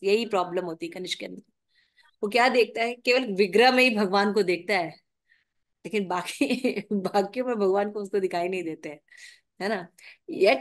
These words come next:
even the Kanishka Adhikari is greater than all the non-devotees who are classified as the karmis or yogis of Gyani because he is a devotee of Supreme Personality of Godhead। The Kanishka Adhikari, the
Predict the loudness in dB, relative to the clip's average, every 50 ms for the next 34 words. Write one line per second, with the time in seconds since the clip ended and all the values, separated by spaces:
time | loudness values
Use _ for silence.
0 | 0 -2 -2 0 2 0 0 2 0 0 0 0 -2 -4 -4 -2 -2 0 0 0
1 | 0 -2 0 2 2 2 4 4 4 4 4 4 4 4 2 2 2 2 2 2
2 | 0 0 -2 -4 -4 -4 -4 -4 -4 -4 -4 -4 -4 -4 -2 -2 -2 -2 -2 -4
3 | -8 -10 -10 -8 -8 -6 -6 -6 -6 -8 -6 -4 -4 -4 -4 -2 -4 -4 -4 -6
4 | -10 -8 -6 -6 -6 -6 -4 -2 0 2 2 2 0 0 -2 -6 -10 -18 -20 -20
5 | -20 -8 -4 -2 -2 0 0 -2 -2 -2 -2 -2 -2 -2 -4 -4 -6 -4 -4 -4
6 | -4 -4 -6 -4 -2 -2 -2 -2 -2 0 0 0 2 0 0 0 0 -2 -2 -2
7 | -2 -4 -4 -6 -8 -10 -10 -10 -10 -8 -8 -8 -8 -8 -8 -8 -6 -8 -6 -6
8 | -6 -6 -6 -6 -6 -6 -6 -4 -4 -2 -2 -2 -2 -4 -4 -2 -2 -2 -2 -4
9 | -6